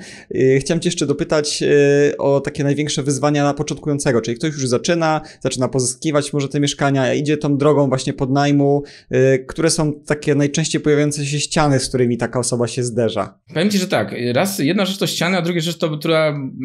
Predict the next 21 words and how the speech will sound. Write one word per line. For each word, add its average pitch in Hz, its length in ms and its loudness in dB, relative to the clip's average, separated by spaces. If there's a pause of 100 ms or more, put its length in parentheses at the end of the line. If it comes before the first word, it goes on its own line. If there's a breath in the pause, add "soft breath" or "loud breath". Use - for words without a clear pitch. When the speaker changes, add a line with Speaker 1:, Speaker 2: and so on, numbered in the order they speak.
(160)
Speaker 2:
dzisiaj 156 200 -2
ja 151 80 0
postrzegam 151 400 -2
to 147 100 -8
też 143 220 -4
i 135 340 -6
co 135 420 0
bardzo 135 280 0
tego, 135 220 -4
to 139 100 -2
przestrzegam, 135 520 -4
to 135 100 -8
takie - 200 -4
błędy 120 880 0
początkowe, 107 600 -2
tak? 123 340 -2
Bo 120 520 -2
usłyszeliśmy 131 720 -2
od 127 120 -2
znajomego, 131 760 -2
że 120 440 0